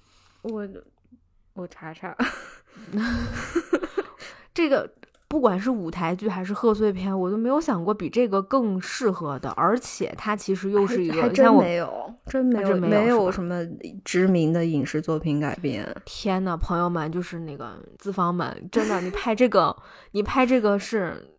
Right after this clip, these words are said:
Speaker 2: <laughs> 我觉得不会亏的。
Speaker 1: 真的求，
Speaker 2: 因为这个，
Speaker 1: 求求资方爸爸们，
Speaker 2: 求求各位。
Speaker 1: <laughs> 看一看这，
Speaker 2: 对，对，对。
Speaker 1: 这个故事吧，嗯。
Speaker 2: 他真的很无厘头。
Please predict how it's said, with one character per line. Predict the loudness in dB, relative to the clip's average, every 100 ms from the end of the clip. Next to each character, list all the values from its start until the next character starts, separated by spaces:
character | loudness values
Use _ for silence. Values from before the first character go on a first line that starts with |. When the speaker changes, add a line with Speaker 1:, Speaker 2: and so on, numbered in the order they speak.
| -6
Speaker 2:
<laughs> | -6 -8 -16 -20 -18 -10 -4
我 | -4
觉 | -2
得 | -6
不 | -4 -2
会 | 0 0
亏 | 2 0 0
的。 | -2 -4 -6 -12
Speaker 1:
真 | -10 -6
的 | -6
求， | -4 -2 0
Speaker 2:
因 | 0
为 |
这 | 2
个， | 2
Speaker 1:
求 | 4
求 | 4 2
资 | 0
方 | -2 -4
爸 | -4 -6
爸 | -2
们， | 2
Speaker 2:
求 | 4
求 | 6
各 | 6
位。 | 4 2
Speaker 1:
<laughs> | 0
看 | -2 2
一 |
看 | 2 2
这， |
Speaker 2:
对， | 2 0
对， |
对。 | -2 -4
Speaker 1:
这 | -2
个 | -2 -4 -6 -8
故 | -6 -6
事 | -6
吧， | -6 -6
嗯。 | -4 -4 -6 -12 -18 -18 -20 -20
Speaker 2:
他 | -6 -2
真 | 0 4
的 | 4
很 | 4 2 0
无 | 0 0
厘 | 0 0
头。 | -4 -8 -6 -4 -2 -4 -4